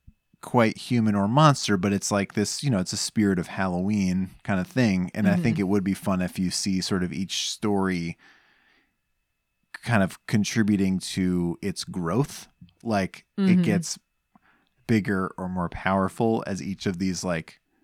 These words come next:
Speaker 1: as it kind of like a series of
Speaker 2: Mm-hmm.
Speaker 1: unfortunate events happens, as, like, a series of, like, bad Hallow-,
Speaker 2: Yeah.
Speaker 1: of,
Speaker 2: Yeah.
Speaker 1: I, I would want the rules. I would, you could introduce them now and say, like, "Yeah, you don't blow out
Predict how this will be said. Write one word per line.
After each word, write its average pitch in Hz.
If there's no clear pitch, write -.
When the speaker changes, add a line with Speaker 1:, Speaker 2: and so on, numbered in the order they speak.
Speaker 1:
as 123
it -
kind 120
of 101
like 98
a 95
series 92
of 82
Speaker 2:
Mm-hmm. 196
Speaker 1:
unfortunate 95
events 87
happens, 107
as, 87
like, 87
a 95
series 87
of, 87
like, 85
bad 82
Hallow-, 90
Speaker 2:
Yeah. -
Speaker 1:
of, 127
Speaker 2:
Yeah. 156
Speaker 1:
I, 123
I 120
would 135
want 151
the 139
rules. 135
I 113
would, 131
you 123
could 120
introduce 120
them 101
now 101
and 98
say, 98
like, 82
"Yeah, 90
you 87
don't 104
blow 95
out 87